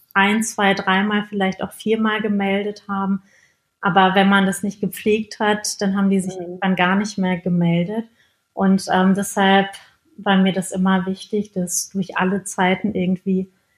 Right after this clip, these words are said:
Speaker 1: hindurch zu pflegen. Und es hat auch, ähm, meistens gut geklappt. Und ich bin auch immer froh, wenn irgendwie neue spannende Menschen in meinem
Speaker 2: Mhm.
Speaker 1: Leben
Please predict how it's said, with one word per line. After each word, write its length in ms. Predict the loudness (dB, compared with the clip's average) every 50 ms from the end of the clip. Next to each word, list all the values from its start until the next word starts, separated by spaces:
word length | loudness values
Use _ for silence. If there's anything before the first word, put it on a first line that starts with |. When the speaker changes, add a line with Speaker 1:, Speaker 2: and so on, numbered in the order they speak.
| _ _ _ _ _ 0
Speaker 1:
hindurch 840 | 2 4 4 4 4 4 4 4 4 2 0 -6 -12 -14 -16 -14 -10
zu 180 | -6 -6 -6
pflegen. 560 | -6 -6 -8 -4 -2 0 2 2 4 4 2 4
Und 180 | 2 2 0 0
es 160 | -2 -4 -2
hat 180 | -2 -2 -2
auch, 380 | 0 0 2 2 0 -2 -6 -8
ähm, 560 | -6 -2 0 2 4 4 4 2 0 -4 -6 -2
meistens 640 | -2 0 0 0 -2 -4 -4 -6 -6 -6 -4 -6
gut 260 | -4 -4 -4 -4 -6 _ _ _ _ _ _ _ _ _ _ _
geklappt. 640 | 0 0 0 0 0 0 2 2 2 2 -2 -6 -4
Und 140 | -2 -2 -2
ich 160 | -2 -4 -4
bin 120 | -2 0 0
auch 140 | 0 0
immer 520 | 0 0 0 2 2 2 2 2 0 -2 -6 -14
froh, 460 | -16 -14 _ -8 -4 -2 0 0 0
wenn 180 | 0 -2 -2
irgendwie 560 | -2 -2 0 -2 -2 -2 -2 -2 -2 0 0 0
neue 400 | 0 2 2 2 2 0 0 -2
spannende 560 | -4 -4 -2 -2 0 2 2 2 2 2 0
Menschen 560 | -2 -2 -2 -2 -2 0 2 2 2 0 0
in 140 | -2 -2 -2
meinem 260 | -2 0 0 0 0
Speaker 2:
Mhm. 220 | 0 -2 -2 -2
Speaker 1:
Leben 360 | -6 -6 -8 -12 -12 -14 -18